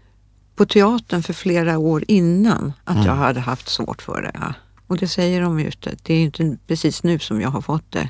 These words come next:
Speaker 2: Att minnas repliker alltså?
Speaker 1: Ja, just det. Och jag har ju pluggat otroligt mycket. Alltså, va?
Speaker 2: Mm.
Speaker 1: Kunnat måla monologer,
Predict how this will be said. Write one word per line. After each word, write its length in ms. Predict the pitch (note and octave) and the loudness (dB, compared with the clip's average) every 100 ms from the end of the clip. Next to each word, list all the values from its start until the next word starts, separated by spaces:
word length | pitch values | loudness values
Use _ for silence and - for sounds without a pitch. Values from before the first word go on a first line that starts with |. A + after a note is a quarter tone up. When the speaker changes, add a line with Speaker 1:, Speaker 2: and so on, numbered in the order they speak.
| - - | -8 -4
Speaker 2:
Att 180 | G2+ | 0
minnas 500 | A2 G2 E2 D#2 - | 2 2 2 0 -4
repliker 480 | D2+ - F#2 - C#2+ | -6 -2 -2 -2 -8
alltså? 360 | B1+ - D2 E2 F2 | -10 -10 -10 -4 2
Speaker 1:
Ja, 300 | F#3 F3 G3 | 4 4 0
just 220 | F3 - | -4 -6
det. 140 | - D3 - _ _ _ _ _ _ _ | -8 -10 -14 _ _ _ _ _ _ _
Och 140 | - F3 | -2 0
jag 220 | D3 C3+ | 2 0
har 80 | D#3+ | 0
ju 360 | E3 D#3 D#3 - - - - _ | 2 2 0 -2 -12 -20 -20 _
pluggat 460 | - E3+ D3 C#3 - | 0 0 2 -2 -8
otroligt 680 | - - - F#3+ F3+ - - | -16 -16 -2 -2 -2 -6 -6
mycket. 420 | - - - - | -10 -8 -12 -10
Alltså, 240 | - - | -8 -6
va? 120 | A1 - | -4 -4
Speaker 2:
Mm. 120 | E2+ - - _ _ _ _ _ _ | -6 -16 -20 _ _ _ _ _ _
Speaker 1:
Kunnat 400 | F3 D#3+ C#3 - | -2 0 -2 -4
måla 220 | C3+ C3 | -4 -4
monologer, 1000 | - D3+ C3+ C#3 C#3 B2+ B2+ C3 B2+ B2+ | -4 -4 -2 -2 -4 -4 -6 -6 -10 -10